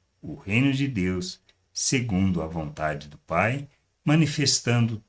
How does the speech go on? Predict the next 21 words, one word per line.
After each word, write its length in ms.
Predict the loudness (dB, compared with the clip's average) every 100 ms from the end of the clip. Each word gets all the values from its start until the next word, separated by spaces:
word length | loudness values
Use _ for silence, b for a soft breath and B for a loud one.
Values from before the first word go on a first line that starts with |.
| _
toda 340 | -4 -2 -2 -4
a 40 |
sua 400 | -6 -6 -2 -2
vontade, 720 | -4 -6 -8 -12 -12 -14 -16 -6
todo 260 | -4 -4
o 20 | -4
seu 240 | -4 -6
querer. 540 | -4 -6 -4 -6 -10 _ _ _ _ -4
E 280 | 2 4
isto 360 | 4 2 -6 -18 _ _ _
não 320 | -2 0 2
é 80 | 0
mérito 640 | -2 -2 0 0 -4 -8 -12
nosso, 480 | -12 -14 -18 -18 _ _ _ _ -6
é 100 | -6
tudo 560 | -6 _ -4 -2 -4
para 240 | -4 -2 -2
a 40 |
glória 460 | -2 0 2 2 -2
de 140 | -6
Deus. 560 | -10 -14 -14 -18 -20